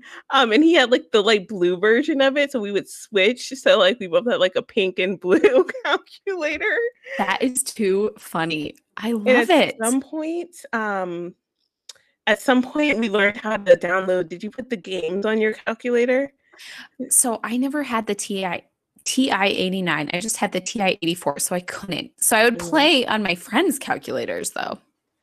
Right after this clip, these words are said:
Speaker 2: 'cause that was
Speaker 1: Yeah.
Speaker 2: the cool thing to do, of course.
Speaker 1: It was always, it was a big deal because also you had to have, like, the special cord or whatever. So I think someone put, like, Mario and Snake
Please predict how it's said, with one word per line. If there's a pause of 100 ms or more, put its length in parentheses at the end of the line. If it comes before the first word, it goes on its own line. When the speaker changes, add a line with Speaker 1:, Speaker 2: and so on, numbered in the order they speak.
(280)
Speaker 2:
'cause
that
was
Speaker 1:
Yeah.
Speaker 2:
the
cool
thing
to
do,
of
course. (380)
Speaker 1:
It
was
always,
it
was
a
big
deal
because
also
you
had
to
have,
like, (260)
the
special
cord
or
whatever.
So
I
think
someone
put, (140)
like,
Mario
and
Snake